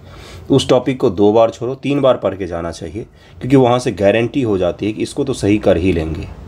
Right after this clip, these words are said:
ठीक है, नेगेटिव एक बच जाएगा आपका। तो आज हम लोग सेंसस पढ़ेंगे, बिहार का सेंसस कंप्लीट करेंगे,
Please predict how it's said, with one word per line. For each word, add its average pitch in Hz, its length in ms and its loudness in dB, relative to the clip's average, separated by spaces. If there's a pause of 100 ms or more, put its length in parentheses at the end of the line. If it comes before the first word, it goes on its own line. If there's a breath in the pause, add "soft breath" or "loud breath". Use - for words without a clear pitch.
(320)
ठीक 123 220 2
है, 131 120 2 (420 loud breath)
नेगेटिव 123 440 4
एक 98 160 -2
बच 85 160 -4
जाएगा 80 300 -4
आपका। 82 360 -14 (380 loud breath)
तो 104 60 0
आज 123 180 4
हम 139 120 2
लोग 143 140 2
सेंसस 117 520 -4
पढ़ेंगे, 113 340 -4
बिहार 98 380 2
का 98 120 -2
सेंसस 98 520 -6
कंप्लीट 87 380 -4
करेंगे, 95 400 0